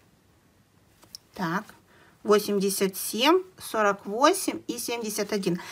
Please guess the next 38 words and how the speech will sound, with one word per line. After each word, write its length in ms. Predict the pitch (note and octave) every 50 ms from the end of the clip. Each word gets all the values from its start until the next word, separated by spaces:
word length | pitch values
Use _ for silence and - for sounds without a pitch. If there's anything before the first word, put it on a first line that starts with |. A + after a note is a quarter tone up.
| - - -
Почему 300 | - - - A3+ B3+ D4
я 80 | C#4+ B3+
вам 200 | B3 B3 A#3 A#3
так 220 | B3 A#3 - -
подробно 480 | A#3 A#3 A3 B3 B3+ B3 A3+ A3+ G#3+ G#3
показываю? 640 | A3 G#3+ G#3+ - D4 F4+ G#4 G4 D#4+ B3+ A3+ G#3
Потому 360 | G#3+ G#3 G3 G#3+ A3 A#3 C4
что 320 | B3+ - - A#3 G#3+ A3 - - _ _ _ -
палитра 560 | G#3+ A#3 A#3+ C4 A#3+ - - - G#3 G3+ G3+
джинса 480 | F#3+ F#3+ A3 A3 G#3+ G3+ G3 - G3+
огромная. 760 | G3 - G3+ G3 G#3 A3+ B3+ D4+ E4+ F#4 E4 D4 B3 G#3 G3+ - - - - - - -
А, 280 | - G3 G3+ G3 F#3+ F#3
не 320 | F3+ D#3+ F3 F#3+ G#3 B3
каждая 400 | - C4 B3 A3+ A3 G3 G3+ G3+
рукодельница, 1000 | G3+ G3+ - G#3+ G#3 G#3+ A3 G#3+ G3+ G3+ G3 F#3+ F#3 - - G3 F#3 F#3 F3+ E3+ -
тем 100 | F#3 F#3+
более, 160 | G3 F#3+ F#3
если 140 | F#3 - G3+
не 180 | G#3 G#3+ A3+
часто 360 | A3 - G#3 F#3 F#3 - G#3+ G3
вяжете 440 | F#3+ F#3 F3+ F3+ F3 F3 - G3
игрушки, 460 | G3 G3+ G#3+ G#3 G3+ G3 - - - F3+
может, 440 | F#3 G3 G3+ G3 G3 G3 F#3 F#3 - - - - - - - -
а, 340 | - - - D#3 D#3+ D#3+ D#3+
купить 580 | - - - F#3+ - - G#3 G3 G3 - - - - - _ _
как 180 | - G3 F3 E3+
бы 120 | E3+ F#3+
<laughs> 280 | C#4 C#4 C#4 C#4+ - F#3+
всю 300 | - - - - D#4 E4
эту 260 | F4 F4 - A#3 G#3+
палитру. 640 | - A3+ A3 A3 G#3+ G3+ G3+ G3 - - F#3+ F3+ - - - - - -
А 100 | G#3 G3+
так 300 | - - D4 - E4 -
вы 140 | C4 A#3
вот 180 | G#3+ A3 G#3+ -
сейчас 300 | - - - A3 A3 A3
посмотрите, 720 | - A3 G#3+ - A#3 A#3+ C4+ D#4 D4+ D4 A#3 G#3+ - A3 F#3+
и, 380 | - - G#3 G#3+ G#3+ G#3+ G#3